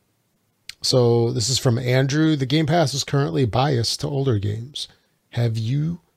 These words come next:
gone back to any first generation or three sixty games lately and rediscovered them? Have games truly moved on so that playing the first gen game is like watching a nineteen forties movie?" You know, that's, that's,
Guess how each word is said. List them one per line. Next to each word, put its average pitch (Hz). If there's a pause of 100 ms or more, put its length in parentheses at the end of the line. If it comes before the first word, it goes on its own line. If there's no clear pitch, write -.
(180)
gone 123
back 110
to -
any 120
first 127
generation 127 (100)
or 151
three 143
sixty -
games 127
lately 113
and 110
rediscovered 117
them? 98 (540)
Have 101
games 110
truly 131
moved 135
on 104 (360)
so -
that 104
playing 117
the 98
first 113
gen 107
game 101
is 101
like 104
watching 107
a 98
nineteen 110
forties 101
movie?" 101 (840)
You 127
know, 131
that's, 143
that's, 196